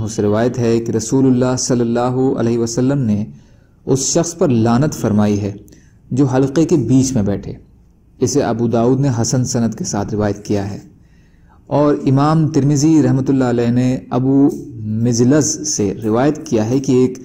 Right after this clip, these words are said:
شخص کسی حلقے کے بیچ میں بیٹھا تو حضرت حذیفہ رضی اللہ تعالی عنہ نے فرمایا، "حلقے کے بیچ میں بیٹھنے والا حضرت محمد صلی اللہ علیہ وسلم کی زبان مبارک پر پھٹکارا ہوا ہے،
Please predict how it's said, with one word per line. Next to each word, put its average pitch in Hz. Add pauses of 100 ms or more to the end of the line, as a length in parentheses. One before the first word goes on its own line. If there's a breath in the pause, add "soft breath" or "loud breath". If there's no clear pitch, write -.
(300 loud breath)
شخص -
کسی 156
حلقے 131
کے 156
بیچ 127
میں 135
بیٹھا 107 (580 loud breath)
تو 151
حضرت 147 (160)
حذیفہ 143
رضی 143
اللہ 147
تعالی 135
عنہ 131
نے 139
فرمایا، 117 (520 loud breath)
"حلقے 151
کے 185
بیچ 131
میں 151
بیٹھنے 117
والا 110 (580 soft breath)
حضرت 147
محمد 147
صلی 131
اللہ 123
علیہ 120
وسلم 123
کی 135
زبان 117
مبارک 113
پر 131
پھٹکارا 107
ہوا 98
ہے، 98